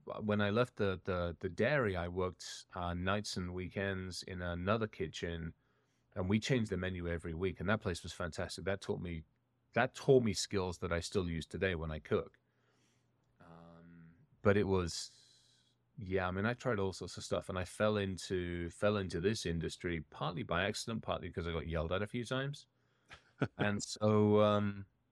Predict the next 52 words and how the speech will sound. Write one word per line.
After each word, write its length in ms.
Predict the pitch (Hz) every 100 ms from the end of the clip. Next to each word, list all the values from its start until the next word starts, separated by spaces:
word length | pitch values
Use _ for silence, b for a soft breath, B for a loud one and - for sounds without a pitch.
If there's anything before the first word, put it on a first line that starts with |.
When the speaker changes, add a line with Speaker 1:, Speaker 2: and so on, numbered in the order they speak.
| _ _ _ 101
Speaker 1:
I 80 |
fell 320 | 107 - 113 117
into 300 | 117 120 113
it 140 | 127
and 120 | 113
I 40 | 107
loved 280 | 120 143
it. 100 | - -
And 120 | 95
I've, 200 | 92 85
I've, 260 | 95 87 - -
let's 220 | 95 104
face 300 | - 101 -
it, 60 | -
I've 160 | 92
only 180 | 101 104
left 340 | 90 92 - -
it 140 | 87
a 60 | 90
couple 300 | 98 87 87
of 80 |
times. 340 | - 101 87 85
Once 340 | 90 107 107
I 60 | 87
took 220 | - 87
six 260 | - 87 90
months 200 | 85 95
off 120 | 87
to 60 | 87
go 140 | 85
climbing 360 | - 87 87 82
down 160 | 82
in 100 | 82
Bolivia. 600 | 80 87 95 85 78 78 - _ _ _ _ _ _ _ -
And 180 | 101 95
then 180 | 98 95
I 100 | 92
took 260 | - 98
time 300 | - 98 92
off 160 | 90 -
again 340 | 87 95 95
to 120 | 85 90
go 480 | 95 90 90 90 -
climbing 360 | - 98 98
up 140 | 95 90
in 60 |
Alaska. 600 | 87 90 104 - - 80
And, 260 | 71 87 85
and 200 | 82 92
that's 200 | 95 98
been 220 | - 90
it. 180 | 98 87